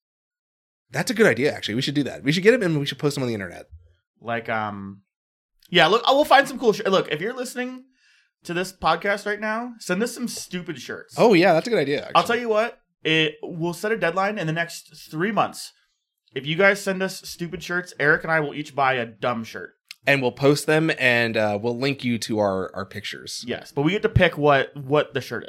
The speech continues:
Speaker 2: is.
Speaker 1: Yeah, so if you have a dumb idea for a, or a dumb shirt to send us, send it to dorktreepod at gmail dot com,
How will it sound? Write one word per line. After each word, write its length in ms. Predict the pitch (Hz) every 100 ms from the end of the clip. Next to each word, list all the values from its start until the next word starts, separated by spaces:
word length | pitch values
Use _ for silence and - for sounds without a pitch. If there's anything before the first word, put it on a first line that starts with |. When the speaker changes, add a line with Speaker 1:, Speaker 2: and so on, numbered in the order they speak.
| -
Speaker 2:
is. 160 | -
Speaker 1:
Yeah, 240 | 123 127 92
so 120 | 135
if 80 | 147
you 60 |
have 80 | 208
a 40 | 214
dumb 200 | 190 190
idea 320 | 175 143 139
for 240 | 135 123
a, 160 | 110 104
or 140 | 113
a 80 | 113
dumb 160 | 131 143
shirt 340 | 139 151 151
to 100 | 120
send 240 | 110 131 139
us, 180 | 143 -
send 140 | 127
it 80 | 120
to 180 | 117 107
dorktreepod 540 | 117 110 117 113 104
at 80 | 104
gmail 280 | 107 101 98
dot 180 | 90 -
com, 380 | 113 113 110